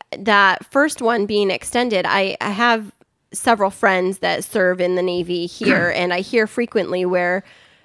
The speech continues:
Speaker 1: they'll be out at sea and they're fully expecting to come back in six months, and it's a, "Okay, we're extending it, and we can't tell you how long, so
Speaker 2: Yeah,
Speaker 1: just
Speaker 2: that
Speaker 1: let your family know you'll be home when you get home." <laughs>
Speaker 2: So,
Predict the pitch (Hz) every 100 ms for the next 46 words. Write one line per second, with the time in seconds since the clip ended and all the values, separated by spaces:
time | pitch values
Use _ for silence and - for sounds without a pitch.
0 | - 196 214 202 190 - 196 196 214 -
1 | 214 190 190 185 180 185 180 175 175 -
2 | _ _ - 247 240 226 - - - 277
3 | - 254 226 - 226 208 208 220 240 220
4 | 226 - 208 196 214 202 196 - 214 214
5 | - _ _ _ _ _ 202 254 214 214
6 | 202 - 220 233 214 180 175 180 - 185
7 | 180 180 185 220 160 208 175 180 180 175
8 | 170 175 147 - 202 208 185 175 147 170
9 | 196 - 202 214 214 226 190 170 180 208
10 | 185 196 196 190 190 202 294 240 - -
11 | 277 233 214 285 320 139